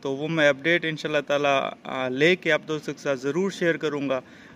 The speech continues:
मैं रोज़ तकरीबन मैं इसी चक्कर में होता हूँ कि कहीं ना कहीं से कोई अच्छी report मिल जाए और, अ, काफ़ी सुनने में आया है कि इंशाल्लाह ताला, अ, हफ्ता दस दिन के अंदर जो प्रॉपर सिस्टम है वो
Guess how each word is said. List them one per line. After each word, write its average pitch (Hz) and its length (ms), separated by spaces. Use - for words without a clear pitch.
मैं 143 400
रोज़ 185 340
तकरीबन 185 420
मैं 175 180
इसी 175 420
चक्कर 170 300
में 151 120
होता 151 220
हूँ 139 100
कि 135 100
कहीं 147 200
ना 151 100
कहीं 143 180
से 139 120
कोई 139 180
अच्छी 143 200
report 143 360
मिल 139 180
जाए 131 160
और, 131 380
अ, 127 240
काफ़ी 180 400
सुनने 185 300
में 165 140
आया 156 240
है 143 200
कि 131 160
इंशाल्लाह 151 480
ताला, 135 340
अ, 120 360
हफ्ता 156 360
दस 156 240
दिन 151 240
के 143 120
अंदर 139 360
जो 131 340
प्रॉपर 151 320
सिस्टम 151 380
है 143 120
वो 147 220